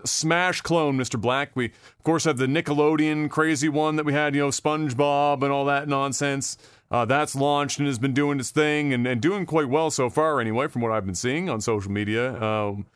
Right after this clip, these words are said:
uh, one way or the other. Although they're already falling victim to the same thing the Smash community developers did, where, um, everyone's now just, like, demanding certain characters show up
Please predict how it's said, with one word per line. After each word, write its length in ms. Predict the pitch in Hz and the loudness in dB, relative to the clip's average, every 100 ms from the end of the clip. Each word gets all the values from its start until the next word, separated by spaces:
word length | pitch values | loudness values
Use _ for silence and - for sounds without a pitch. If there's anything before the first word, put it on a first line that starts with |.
| _ _ _ - | _ _ _ -6
uh, 80 | 98 | -2
one 200 | 110 110 | 0 0
way 100 | 104 | 0
or 40 | |
the 100 | 98 | 0
other. 180 | 98 127 - _ _ - | 0 -2 -8 _ _ 0
Although 220 | 160 190 | 2 4
they're 160 | 170 208 | 4 4
already 280 | 220 240 208 | 4 4 2
falling 400 | 202 202 190 143 | 2 2 2 2
victim 360 | 180 180 160 | 0 0 0
to 100 | 160 | 0
the 120 | 139 | 0
same 260 | 131 165 156 | 0 0 0
thing 100 | 156 | -2
the 80 | 131 | -2
Smash 320 | 147 143 147 | 0 -2 -2
community 460 | 147 151 143 147 135 | -2 0 2 2 0
developers 720 | 113 123 135 143 151 147 - | 0 2 2 2 0 -2 -4
did, 400 | 123 143 156 147 - _ _ - | -2 0 -2 -6 -16 _ _ -2
where, 500 | 117 131 127 127 - 123 | 0 2 2 0 -2 0
um, 400 | 123 113 101 - _ - | 2 0 -2 -8 _ -2
everyone's 400 | 143 147 147 123 | 0 2 0 0
now 180 | 143 139 | 0 0
just, 300 | 120 131 139 | 0 -2 0
like, 300 | 127 120 - _ _ _ _ _ _ _ - - | -2 -2 -8 _ _ _ _ _ _ _ -12 -4
demanding 540 | 127 139 131 139 147 | -2 0 0 2 2
certain 320 | 139 143 143 127 | 2 0 0 0
characters 400 | 135 135 147 - | 0 2 0 2
show 220 | 143 139 | 2 4
up 240 | 151 - | 2 -2